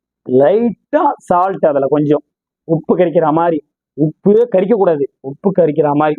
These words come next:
உப்பு கொஞ்சம் சேர்க்கணும். குழந்தைங்களா இருந்தா ரொம்ப கம்மியா சேர்க்கலாம், ஓரளவுக்கு உப்பு சேர்த்தீங்கன்னா போதும். இந்த தண்ணிய ஒரு ஒன் ஹவர் முன்னாடி லைட்டா உள்ள போட்டு வச்சுக்கலாம். ஒரு கிளாஸ், பெரியவங்களா இருந்தா ரெண்டு கிளாஸ் இல்ல மூணு கிளாஸ் கூட போடுங்க. கிளீனா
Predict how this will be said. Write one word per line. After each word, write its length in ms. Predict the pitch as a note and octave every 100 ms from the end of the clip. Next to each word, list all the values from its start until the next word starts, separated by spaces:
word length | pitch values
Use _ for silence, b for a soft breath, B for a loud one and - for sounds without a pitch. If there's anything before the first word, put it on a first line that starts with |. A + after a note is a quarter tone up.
| -
உப்பு 280 | F#3 - C#4+
கொஞ்சம் 300 | A#3+ E3 -
சேர்க்கணும். 420 | G3 F#3 E3 - _ _ -
குழந்தைங்களா 420 | F3 A3+ A#3 G3+
இருந்தா 180 | F#3 B3 C4+ E3
ரொம்ப 340 | E3 G3 C4+ F#4+
கம்மியா 260 | A3+ G3 F3+
சேர்க்கலாம், 360 | E3 D3+ C#3 _ -
ஓரளவுக்கு 500 | D#3+ F#3+ G3 A#3 A#3
உப்பு 140 | E3
சேர்த்தீங்கன்னா 320 | E3+ D#3 D3+ D#3 D3+ -
போதும். 340 | C#3 E3 B3+ - _ _ _ _ -
இந்த 160 | D3 D3+ D3
தண்ணிய 420 | D#3+ G#3 B3 E3+ D3+ D#3+ E3 -
ஒரு 200 | D3+ D#3+ D#3+ C#3
ஒன் 200 | D3+ G3
ஹவர் 260 | G3+ G3 A#3 F#3
முன்னாடி 320 | F#3 F3 F3 D#3+
லைட்டா 480 | D#3+ F#3 G3 - G#3+
உள்ள 180 | F3 F#3 F3+
போட்டு 300 | - F#3 F#3
வச்சுக்கலாம். 440 | D#3 D#3 D#3 C3+ - _ _ _ _
ஒரு 220 | C#3+ D#3+ E3
கிளாஸ், 340 | G3 G3 F3 C#3 _ _ _ _ -
பெரியவங்களா 380 | D#3 G#3+ G#3 E3
இருந்தா 140 | E3 F3+
ரெண்டு 220 | D#3+ F3+
கிளாஸ் 220 | E3 E3+ F#3
இல்ல 100 | E3
மூணு 200 | D3+ F#3+
கிளாஸ் 200 | E3+ E3
கூட 100 | F3 -
போடுங்க. 300 | E3 D3 B2+ _ _ _ _ _ _ _ _ _
கிளீனா 600 | - A#3+ C4 A#3+ G#3 A3+